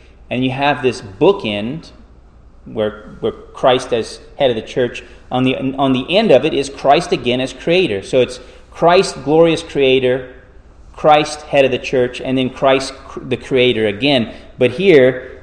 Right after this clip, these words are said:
in verses nineteen and twenty, it's, as, it's describing this cosmic authority of the Lord Jesus Christ. "For it was the Father's good pleasure for all the fullness to dwell in him,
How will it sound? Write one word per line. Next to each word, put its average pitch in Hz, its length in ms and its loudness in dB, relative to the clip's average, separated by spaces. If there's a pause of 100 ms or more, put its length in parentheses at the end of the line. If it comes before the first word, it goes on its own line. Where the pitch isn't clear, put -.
in 120 160 -4
verses 131 380 0
nineteen 143 600 0
and 113 160 -4
twenty, 135 580 -2 (180)
it's, 135 240 0 (560)
as, 139 280 2
it's 143 240 -4
describing 156 760 -2
this 131 220 0 (140)
cosmic 170 640 2
authority 147 720 2
of 110 180 0
the 117 80 0
Lord 113 300 0
Jesus 101 320 -6
Christ. - 580 -8 (560)
"For 165 400 6
it 208 240 4
was 165 500 4 (100)
the 135 180 -4
Father's 196 840 4
good 139 580 2
pleasure 123 640 0 (1000)
for - 360 0
all 190 400 8
the 175 160 2
fullness 160 720 2
to 135 160 -6
dwell 123 500 4
in 131 200 -4
him, 104 400 -6